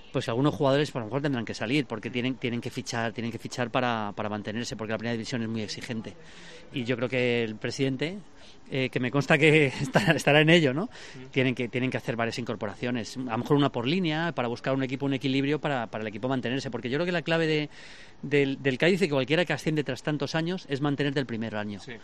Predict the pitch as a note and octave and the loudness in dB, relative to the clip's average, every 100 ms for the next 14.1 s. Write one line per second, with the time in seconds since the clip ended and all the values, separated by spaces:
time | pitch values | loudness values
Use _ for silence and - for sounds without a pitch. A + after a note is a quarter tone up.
0 | - - - - - - C#3+ C#3+ C#3+ G#3 | -18 -20 -18 -18 -16 -12 2 4 6 6
1 | A3 G3 F#3 F#3 G3+ A3 G#3+ C#3 D3 D3+ | 4 4 4 4 2 0 0 2 4 4
2 | E3 - - B2 C3 C#3 C3+ C3+ B2+ C3 | 2 -2 -10 -2 2 4 4 4 4 4
3 | C3 C3 C3+ C3 C3 C#3+ D3+ F#3 F#3 D3+ | 4 2 0 0 0 0 0 0 2 0
4 | - E3 G3+ G#3 - - - - - C#3 | 0 2 2 2 -4 -14 -16 -12 2 4
5 | C#3+ D3 D3+ C#3+ D3 C#3+ C#3 C#3 C#3 - | 6 4 2 0 -2 -2 0 -2 -2 -2
6 | - - D3 D3 E3+ - - - C3+ B2+ | -4 0 2 0 -4 -10 -20 -4 0 2
7 | B2+ A#2+ A2+ A#2 C#3 C3 A#2+ A#2+ C3 A#2+ | 2 0 -4 -2 0 0 0 -4 -4 -6
8 | - A#2+ A#2+ G2+ G#2 C3+ B2 B2 E3 D#3 | -4 -4 -4 -4 -4 0 0 2 2 2
9 | D3 C#3+ B2+ A#2+ D3+ - D3 E3 D#3 F#3+ | 2 2 0 -2 -2 -2 -4 -4 -4 -6
10 | G#3 - - - - B2+ C3 C#3 C#3+ A#2+ | -8 -18 -20 -20 -4 0 2 2 2 0
11 | A#2 C3 A2+ B2 C3 C3 A#2 A#2 G#2+ C3+ | -2 -2 0 0 0 0 0 -2 0 2
12 | C#3 B2 A2 - C3 B2 A2+ D#3 A2+ A2+ | 2 0 -4 -2 0 0 2 2 0 0
13 | B2 C#3+ B2+ A#2 A2 G#2 A2+ A2 A#2+ D#3+ | 0 0 0 0 -2 -4 -4 -4 -2 -2